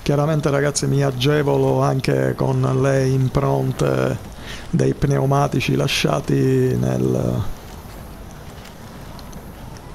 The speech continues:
nel, nel percorso fatto, eh, all'andata, quindi,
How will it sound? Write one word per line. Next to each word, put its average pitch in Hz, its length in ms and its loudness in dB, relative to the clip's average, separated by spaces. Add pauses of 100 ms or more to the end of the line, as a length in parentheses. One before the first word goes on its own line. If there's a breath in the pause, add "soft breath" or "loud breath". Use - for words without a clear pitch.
(400)
nel, 139 160 0 (760)
nel 67 160 0
percorso - 760 0
fatto, - 680 0
eh, 131 420 2
all'andata, 139 680 2
quindi, 127 400 0